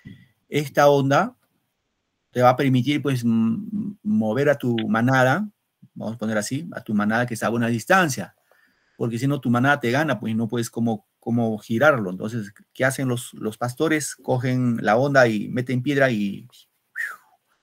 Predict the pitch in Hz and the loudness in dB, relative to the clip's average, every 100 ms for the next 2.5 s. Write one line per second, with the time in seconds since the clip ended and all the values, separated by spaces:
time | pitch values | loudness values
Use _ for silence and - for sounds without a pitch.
0 | _ - _ _ _ _ - - - _ | _ -20 _ _ _ _ -20 -20 -20 _
1 | _ - 123 123 131 123 127 127 110 98 | _ -10 -4 -2 -2 0 2 2 0 -2
2 | 104 143 117 104 | 2 2 2 -2